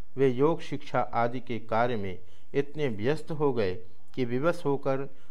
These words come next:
उन्हें बच्चों का क्लास बंद कर देना पड़ा। इसी वर्ष अठारह नवंबर को स्वामी निर्मलानंद न्यूयॉर्क पहुँचे। उन्होंने बारह दिसंबर से संस्कृत की कक्षा आरंभ कर दी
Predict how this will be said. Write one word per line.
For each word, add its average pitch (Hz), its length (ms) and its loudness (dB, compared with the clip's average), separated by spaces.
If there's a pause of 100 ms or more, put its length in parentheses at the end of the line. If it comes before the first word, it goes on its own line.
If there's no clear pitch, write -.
(140)
उन्हें 143 300 2
बच्चों 127 380 0
का 135 160 2
क्लास 117 460 2
बंद 120 260 0
कर 110 140 0
देना 98 300 -2
पड़ा। 92 360 -2 (460)
इसी 151 240 0
वर्ष 135 320 2 (140)
अठारह 131 480 0
नवंबर 123 420 0
को 131 360 0 (360)
स्वामी 147 340 2
निर्मलानंद 135 880 0 (300)
न्यूयॉर्क 127 480 2 (100)
पहुँचे। 92 480 -2 (380)
उन्होंने 147 520 0 (180)
बारह 123 400 4
दिसंबर 131 500 0
से 135 240 -2
संस्कृत 127 560 -2
की 123 120 -2
कक्षा 113 420 0
आरंभ 113 520 0
कर 104 200 -2
दी 87 280 -2